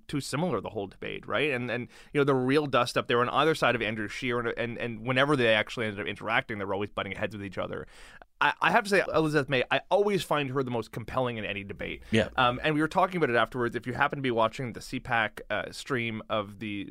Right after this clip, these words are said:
Speaker 1: the scrums, you heard myself and some other reporters discussing this because the mics were hot and we didn't realize.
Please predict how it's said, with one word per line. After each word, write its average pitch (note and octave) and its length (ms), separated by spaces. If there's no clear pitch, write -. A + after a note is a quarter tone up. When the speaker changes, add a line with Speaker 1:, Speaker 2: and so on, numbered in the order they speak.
Speaker 1:
the A2 100
scrums, A2+ 440
you G#2 80
heard G#2+ 180
myself G#2 840
and G#2+ 80
some A2+ 100
other G#2 140
reporters G2+ 580
discussing B2+ 400
this G2+ 120
because G#2+ 260
the A2 80
mics A2 240
were A2 80
hot F2+ 200
and G2 80
we G#2 60
didn't G#2+ 180
realize. G2 360